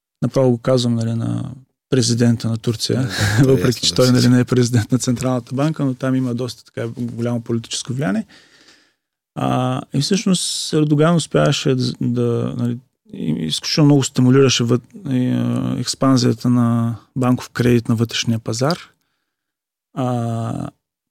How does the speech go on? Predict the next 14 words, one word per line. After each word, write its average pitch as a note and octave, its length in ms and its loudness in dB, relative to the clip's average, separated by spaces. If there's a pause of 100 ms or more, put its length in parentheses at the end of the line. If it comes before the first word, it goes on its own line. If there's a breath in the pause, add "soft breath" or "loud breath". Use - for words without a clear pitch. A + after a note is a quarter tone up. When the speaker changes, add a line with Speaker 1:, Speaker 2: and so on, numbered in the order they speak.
(640)
Speaker 1:
и C3+ 240 4
всъщност D3 540 0
успяваше C#3+ 800 2
до C3+ 120 4
някаква C3+ 260 2
степен C#3 520 2
да B2+ 120 2
удържи B2 840 4
лирата B2+ 420 2
да B2 160 2
не B2 100 2
се B2+ 560 0
срути - 540 -2
главоломно, A#2 800 0